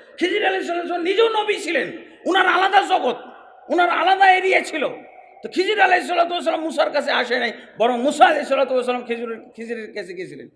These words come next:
আর আমাদের দেশের তো বেদাতীদের খিজির তো এখনো বেঁচে আছে, বেদাত সরবরাহ করার জন্য খিজির আছেই, বেঁচে আছে, আরো বেঁচে রা-, বাঁচিয়ে রাখবে। যত বেদাত দরকার ওই খিজিরের বস্তা থেকে, গোডাউন থেকে সরবরাহ করা হয়, বুঝেছেন?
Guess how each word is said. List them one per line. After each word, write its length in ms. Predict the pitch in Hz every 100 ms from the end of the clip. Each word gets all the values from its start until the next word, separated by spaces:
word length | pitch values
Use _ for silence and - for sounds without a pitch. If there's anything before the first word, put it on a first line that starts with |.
| _ _
আর 120 | -
আমাদের 340 | 170 185 208 196
দেশের 260 | 208 226 220
তো 220 | 220 202 - _ _ _ _ _ 131
বেদাতীদের 540 | 190 208 208 208 208
খিজির 400 | 208 226 214 208 220
তো 60 |
এখনো 320 | 196 202 214
বেঁচে 280 | 175 175 175
আছে, 440 | 170 123 - - _ _ _ _
বেদাত 320 | 214 233 220
সরবরাহ 540 | - - 233 214 202 208
করার 320 | 202 196 190 185
জন্য 320 | 190 220 370 - - -
খিজির 360 | 254 262 262
আছেই, 580 | 202 180 208 - - 170
বেঁচে 320 | 160 254 269
আছে, 340 | - - 220 214
আরো 240 | 254 370
বেঁচে 280 | 381 - -
রা-, 400 | - 220 - -
বাঁচিয়ে 340 | 285 254 320
রাখবে। 200 | 294 269
যত 240 | 240 349 392
বেদাত 380 | 381 359 339
দরকার 400 | - 311 - 320 - -
ওই 120 | 277 277
খিজিরের 400 | 339 381 370 339
বস্তা 280 | 302 320
থেকে, 260 | 330 277 302
গোডাউন 360 | 277 294 285 240
থেকে 480 | 247 247 247 - -
সরবরাহ 380 | - 247 240 220
করা 180 | 190 175
হয়, 220 | 151 120 - - - - - _ 113
বুঝেছেন? 440 | 165 180 202 156